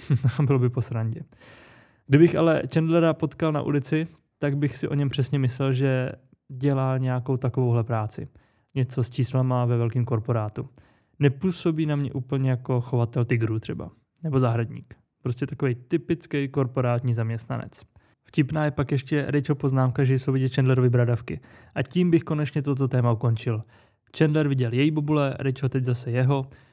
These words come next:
i když si nevšimla, že má tři, ale nechme to být. K bobulím se vrátíme zase až o několik sérií později. Teď ale pojďme dnešní příběh trošku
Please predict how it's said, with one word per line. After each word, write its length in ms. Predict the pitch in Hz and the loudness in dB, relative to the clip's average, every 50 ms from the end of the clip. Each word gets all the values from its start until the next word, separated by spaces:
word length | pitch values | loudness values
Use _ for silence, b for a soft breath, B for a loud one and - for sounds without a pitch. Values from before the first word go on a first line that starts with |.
| b b b b | b b b b
i 60 | 156 | 0
když 180 | 135 131 120 - | 0 0 0 0
si 220 | - 127 120 120 | 0 0 0 0
nevšimla, 380 | 127 127 - - 135 123 120 113 | -2 -4 -2 -2 0 0 0 0
že 100 | 117 110 | 0 -2
má 160 | 110 104 110 | -2 -4 -6
tři, 300 | - - 143 135 139 135 B B B B | -4 -2 -2 -2 -4 -6 B B B B
ale 140 | - 123 117 | -2 0 2
nechme 220 | 123 117 - 131 | 2 2 2 2
to 120 | 117 - 110 | 2 2 0
být. 340 | 113 113 110 - - - _ _ _ _ _ _ _ - | -2 -2 -6 -8 -14 -20 _ _ _ _ _ _ _ -6
K 100 | 135 131 | -2 0
bobulím 540 | 131 147 180 175 185 202 190 170 156 156 156 | 2 4 2 2 2 0 0 0 -2 -2 -4
se 140 | - - | -4 -4
vrátíme 420 | 131 127 123 120 123 - 139 131 123 | -4 -4 -4 -4 -2 -2 -2 0 0
zase 260 | 120 127 123 - 123 | 0 -2 -2 -4 -6
až 220 | - - 123 - - | -6 -6 -10 -8 -4
o 60 | 139 | -2
několik 380 | 127 127 120 - 139 120 117 - | -2 0 0 0 -2 -2 -2 -2
sérií 360 | - 131 117 110 113 107 104 | -2 -2 -2 0 -2 -4 -4
později. 520 | - 123 117 113 113 117 117 107 107 117 _ _ _ _ _ _ _ _ _ _ - | -2 -2 0 0 0 -2 -2 -4 -4 -8 _ _ _ _ _ _ _ _ _ _ -2
Teď 200 | - 156 151 - - | -2 -2 -2 -2 -6
ale 140 | - 170 160 | -6 -4 -2
pojďme 360 | - 180 170 170 170 165 147 | -2 -2 -2 -2 -2 -2 -2
dnešní 300 | 131 147 143 - 170 151 | -2 -4 -4 -4 -6 -6
příběh 460 | - - 160 151 143 147 143 135 - | -6 -4 -4 -4 -2 -2 -2 -4 -4
trošku 840 | - - 143 127 - - - - 143 139 139 135 135 131 131 - | -4 -4 -4 -4 -4 -8 -6 -4 -2 0 0 0 -2 -2 -4 -8